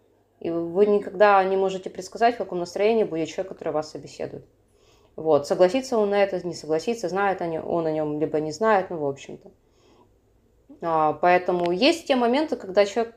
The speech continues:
по тем или иным причинам, ну, не может он предоставить этот документ, ну, мало ли, действительно, разные бывают причины. И здесь, да, как обойти.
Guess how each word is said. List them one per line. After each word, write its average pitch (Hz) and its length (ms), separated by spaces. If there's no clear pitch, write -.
по 226 100
тем 233 240
или 214 100
иным 214 180
причинам, 240 380
ну, 214 80
не 262 140
может 151 280
он 165 80
предоставить 285 500
этот 170 180
документ, 156 400
ну, 170 80
мало 165 280
ли, 147 100
действительно, 156 500
разные 170 360
бывают 147 360
причины. 170 400
И 190 80
здесь, 214 240
да, 185 160
как 185 220
обойти. 151 520